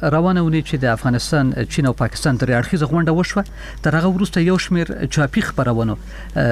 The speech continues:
د ایغور، وسلوالو مسله راپورته کړه او ویې لیکل چې، د ختیځ ترکستان، د تروریستي ډلو ته چین اندېښنه لري او د چین د بهرنیو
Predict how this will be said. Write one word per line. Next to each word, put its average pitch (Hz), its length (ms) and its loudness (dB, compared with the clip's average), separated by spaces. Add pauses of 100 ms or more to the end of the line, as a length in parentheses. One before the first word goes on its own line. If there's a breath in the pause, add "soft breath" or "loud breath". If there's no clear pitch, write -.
(260)
د 131 340 2
ایغور، 156 400 2 (540)
وسلوالو 131 560 2
مسله 127 340 0
راپورته 123 400 -2
کړه - 160 -2
او 131 80 4
ویې 175 220 2
لیکل 165 220 -2
چې، 185 60 0 (1300 loud breath)
د - 0 - (480)
ختیځ 151 500 0 (120)
ترکستان، 143 520 0 (440)
د 120 200 0 (120)
تروریستي 135 420 0
ډلو 156 240 0
ته - 160 -6
چین 160 240 0
اندېښنه 131 440 2
لري 202 160 2 (480 loud breath)
او 127 60 4 (260)
د 127 120 2
چین 185 160 2
د 143 80 0
بهرنیو 139 400 2